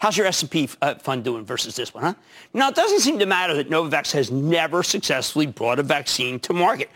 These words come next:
That is a useless abstraction.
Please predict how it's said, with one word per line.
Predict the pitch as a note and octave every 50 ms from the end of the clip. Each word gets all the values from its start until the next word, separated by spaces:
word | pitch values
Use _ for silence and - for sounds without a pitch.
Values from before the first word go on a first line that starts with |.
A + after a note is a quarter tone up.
| - - - _ -
That | - D3+ D#3+ F#3+ A3
is | A3 A3 -
a | C#3+
useless | C3+ C3 A2+ C3+ F#3+ G#3 G#3 - - D3+ C3 -
abstraction. | - B2 A2 - - - - - - - G3+ - - - - - C#3+ A#2 G2+ F#2 G2